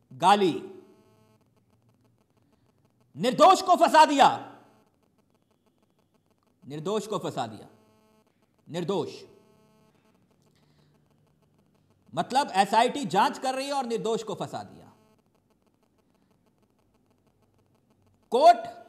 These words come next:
साजिश का जिक्र कर रहा है, मंत्री जी कह रहे हैं, "निर्दोष को फंसा दिया।"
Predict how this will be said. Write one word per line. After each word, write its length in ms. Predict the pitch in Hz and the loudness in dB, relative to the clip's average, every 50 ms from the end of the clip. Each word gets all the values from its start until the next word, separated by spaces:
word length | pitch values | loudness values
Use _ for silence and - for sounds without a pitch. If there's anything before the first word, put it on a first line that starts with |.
| _ _ _ _ _ _ _ _ _ _ _ _ _ _ _ - | _ _ _ _ _ _ _ _ _ _ _ _ _ _ _ -4
साजिश 360 | 214 214 269 226 302 339 - | 0 0 0 0 -2 -4 -6
का 200 | - - 311 240 | -4 -2 -2 -2
जिक्र 380 | 156 - - 330 - 370 349 254 | -2 -4 -8 -8 -6 -8 -6 -4
कर 140 | - 311 | -4 -4
रहा 220 | 294 285 269 233 214 | 0 2 4 4 4
है, 420 | 185 190 226 269 - - - - - _ _ _ _ _ _ _ _ _ _ _ _ _ _ _ _ _ _ _ _ _ _ _ _ _ _ _ _ - | 2 0 -2 -4 -4 -10 -20 -20 -20 _ _ _ _ _ _ _ _ _ _ _ _ _ _ _ _ _ _ _ _ _ _ _ _ _ _ _ _ -4
मंत्री 320 | 151 214 240 208 269 302 | -2 -2 -2 -4 -6 -8
जी 100 | 285 294 | -10 -10
कह 180 | 226 254 240 233 | -6 -2 -2 -2
रहे 120 | 247 262 | -2 -2
हैं, 100 | 254 277 | -6 -6
"निर्दोष 380 | 262 226 208 180 226 233 226 233 | -8 -10 -6 -4 -4 -4 -4 -6
को 100 | 220 208 | -8 -10
फंसा 280 | 165 170 - - 127 | -10 -10 -8 -8 -8
दिया।" 260 | - 107 107 101 95 | -8 -10 -14 -20 -20